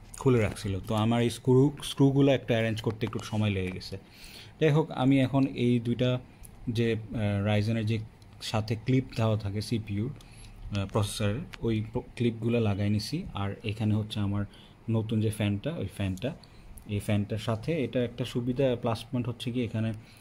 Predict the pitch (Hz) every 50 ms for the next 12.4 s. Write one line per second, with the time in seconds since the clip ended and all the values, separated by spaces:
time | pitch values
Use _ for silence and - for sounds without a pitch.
0 | - - - - 110 107 113 110 107 107 - 113 110 110 110 113 110 117 110 -
1 | 120 110 107 107 110 107 107 110 104 113 117 113 113 110 101 101 90 - - 92
2 | 92 - - - - - - - - - - - - 107 107 98 95 - - -
3 | 113 107 110 117 113 120 127 127 139 131 139 151 151 160 165 147 113 104 110 123
4 | 120 117 117 113 110 110 120 107 - 120 110 - 120 110 110 113 - 120 117 113
5 | - - - - - - - - - - 98 95 101 101 98 98 110 - - -
6 | - 131 131 131 131 143 131 131 131 120 - 131 120 120 120 123 117 113 107 -
7 | 151 147 117 104 98 110 110 110 135 165 147 - - 98 98 98 95 92 98 98
8 | - - 107 101 101 95 - - - 95 92 90 90 87 85 87 87 - - -
9 | - - - - - - - - - - - - - - - - - - - -
10 | - - - - - - - - - - - - - 135 127 131 127 123 147 165
11 | - - 151 156 175 185 185 180 185 160 - 165 156 160 151 156 135 127 131 143
12 | 139 147 147 127 110 104 117 135